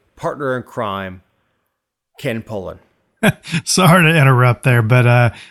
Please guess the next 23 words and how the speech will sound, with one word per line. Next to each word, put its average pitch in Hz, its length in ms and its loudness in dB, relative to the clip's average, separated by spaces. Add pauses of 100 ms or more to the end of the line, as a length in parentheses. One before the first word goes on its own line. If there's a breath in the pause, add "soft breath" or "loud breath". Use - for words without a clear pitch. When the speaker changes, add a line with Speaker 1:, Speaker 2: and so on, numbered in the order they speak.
(100)
Speaker 2:
yeah, 135 200 4
there's 131 260 2
no 135 380 4
love 127 300 2
lost 120 340 -2
between 127 260 -2
Secretary 131 360 -2
of 117 100 -4
State 135 220 -2
and 127 180 -6
the 127 160 -14
<laughs> 160 160 4
lieutenant 160 420 0
governor 143 460 -2 (680 loud breath)
or 175 220 4
most 165 320 6
elected 123 400 0
officials 123 560 -2
and 123 160 -2
a 127 80 -2
secretary 123 500 -6
of 117 80 -8
state. 135 380 -4